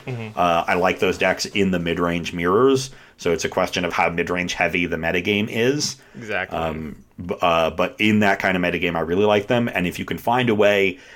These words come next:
Speaker 2: even just to be good against either half or reasonable against both halves,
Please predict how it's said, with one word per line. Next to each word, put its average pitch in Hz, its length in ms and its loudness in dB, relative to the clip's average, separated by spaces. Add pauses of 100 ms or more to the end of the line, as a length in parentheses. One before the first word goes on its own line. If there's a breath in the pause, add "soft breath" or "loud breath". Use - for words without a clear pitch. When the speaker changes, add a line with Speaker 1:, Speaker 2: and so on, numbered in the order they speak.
(140 loud breath)
Speaker 2:
even 180 180 4
just 160 200 -2
to 135 80 4
be 107 100 -4
good 101 260 4
against 95 340 0
either 95 280 2
half - 540 -2 (440 loud breath)
or 98 200 6
reasonable 95 480 2
against 82 260 -4
both 110 180 4
halves, 98 480 2